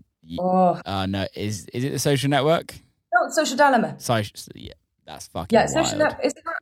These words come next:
Speaker 2: Social Network, isn't that the one about Facebook?
Speaker 1: Mark Zuckerberg, yeah. I l-, really like that film.
Speaker 2: Yeah, I did. I watched it a couple of years ago, but I, like, I remember it a little bit. Maybe I should rewatch.
Speaker 1: I've watched it about twenty times.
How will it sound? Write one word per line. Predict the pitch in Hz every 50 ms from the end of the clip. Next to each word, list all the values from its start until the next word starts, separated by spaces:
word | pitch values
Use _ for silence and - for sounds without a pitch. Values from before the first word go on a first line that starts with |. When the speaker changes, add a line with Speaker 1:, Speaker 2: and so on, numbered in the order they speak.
| - - _ _
Speaker 2:
Social | - - 277 294 - 294 285
Network, | 285 269 - 269 262 262 262
isn't | - 269 269
that | 254 - - - -
the | 233
one | 233 233 226
about | 220 226 226 214 220 -
Facebook? | - 247 254 226 - 190 175 - - - -
Speaker 1:
Mark | 101 92 82 95
Zuckerberg, | - 98 92 - 85 76 76 65 69 67
yeah. | 76 73 67 58 - -
I | - 110 131
l-, | 135 135 117 98 107
really | 113 135 135 127 113 101
like | 98 95 90
that | 80 71 71 -
film. | 67 62 65 80 - _ _ _ _ _ _ _ _ _ _ _ _ _ _ _ _ _
Speaker 2:
Yeah, | 240 311 349 381 403 415 403 339 214 170 165 233
I | 262
did. | - 330 349 349 - -
I | - 294
watched | 277 - 277 269 - -
it | - -
a |
couple | - 311 - 277 269
of | 233
years | 220 233 262 -
ago, | 269 - 277 277 254
but | 226 220
I, | - - 214 - - _ _
like, | - 196 190 185 - - - _ _ - - - - - _ - _ _ - -
I | 220
remember | 226 247 247 247 233 240
it | - -
a | 220
little | 233 233 254 269 - - 233
bit. | 226 185 - -
Maybe | - 220 226 226
I |
should | 226 233 247 226
rewatch. | 226 226 202 190 202 208 - - - - - -
Speaker 1:
I've | - 107 107
watched | 110 104 92 - 98
it | 80
about | 78 80 82 73 -
twenty | - - - 82 76 73 69
times. | 69 - 80 80 76 71 73 82 - -